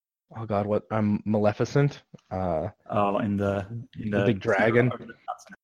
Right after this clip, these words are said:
Speaker 1: I, admittedly, I was kinda confused at what was going on because, uh, what is it, Prince Charming, wh-, whoever the, I don't remember
Speaker 2: Yeah.
Speaker 1: the name of the prince, and, um,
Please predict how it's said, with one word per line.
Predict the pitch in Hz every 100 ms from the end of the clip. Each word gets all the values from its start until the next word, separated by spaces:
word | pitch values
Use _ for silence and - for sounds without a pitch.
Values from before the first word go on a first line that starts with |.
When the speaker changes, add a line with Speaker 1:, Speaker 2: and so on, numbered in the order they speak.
| -
Speaker 1:
I, | 156
admittedly, | - 165 185 214
I | 196
was | -
kinda | 180 180
confused | 180 147 - 120 135
at | 123
what | 117
was | 117 107
going | 117 107
on | 98 101 117
because, | 113 117 107 104
uh, | 104 92 92 _ _ _ _ _ _ _
what | - 120
is |
it, | 104
Prince | - 113 -
Charming, | - 101 110 123 117
wh-, | 104 98
whoever | 117 113 107 101 98 -
the, | 95 95 85 _ _ _ _ _ -
I | 120
don't | 127
remember | 117 117
Speaker 2:
Yeah. | 110
Speaker 1:
the | 107
name | 104
of |
the | 104
prince, | - 107 107 - -
and, | 110 104 104
um, | 104 101 98